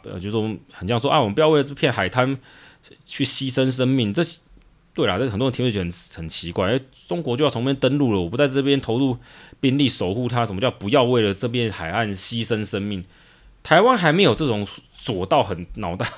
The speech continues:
<laughs> 脑子出问题的人。但是类似的讲法已经有开始出现，就是国家值不值得我们保护？这个国家呢，就是，哎，很像说没有什么的东西我们不要，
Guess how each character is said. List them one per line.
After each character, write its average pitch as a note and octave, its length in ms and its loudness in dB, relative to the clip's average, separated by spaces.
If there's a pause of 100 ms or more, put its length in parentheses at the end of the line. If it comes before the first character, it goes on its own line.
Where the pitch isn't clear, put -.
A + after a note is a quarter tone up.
(120)
<laughs> - 240 -20
脑 G2 160 -2
子 G#2+ 140 -4
出 C#3 200 -2
问 C3 160 4
题 F2+ 120 -6
的 F2 140 -4
人。 D2+ 200 -10 (1400)
但 A#3 100 2
是 A#3+ 100 2
类 B3 220 8
似 F3 180 0
的 B2+ 80 6
讲 A2+ 220 0
法 G#2 180 0
已 E2+ 40 -4
经 A2 120 -4
有 F#2 60 0
开 F#2+ 120 0
始 E2+ 80 -4
出 F2+ 180 -10
现， F2+ 160 -6
就 F#2+ 60 -4
是 F#2 220 -8 (320)
国 D3+ 120 6
家 A3+ 120 10
值 G#3+ 100 -2
不 D#3+ 140 0
值 C3+ 120 -2
得 A#2+ 80 4
我 G#2 60 2
们 G2 100 0
保 E2+ 200 -6
护？ F2+ 180 -8 (1400)
这 C4 100 2
个 E3 120 4
国 B2 200 0
家 C3+ 200 4
呢， A#2+ 260 2 (380)
就 C#3 100 -6
是， C#3+ 240 -2
哎， A#2+ 80 -2
很 A2 100 -4
像 E3 120 4
说 E3+ 100 2
没 D#3+ 160 6
有 G3+ 120 4
什 - 200 0
么 G2 120 0
的 C3 140 0
东 C3+ 260 0
西 C3+ 180 2
我 A2+ 80 0
们 F2 180 -4
不 E2+ 200 -10
要， F#2 160 0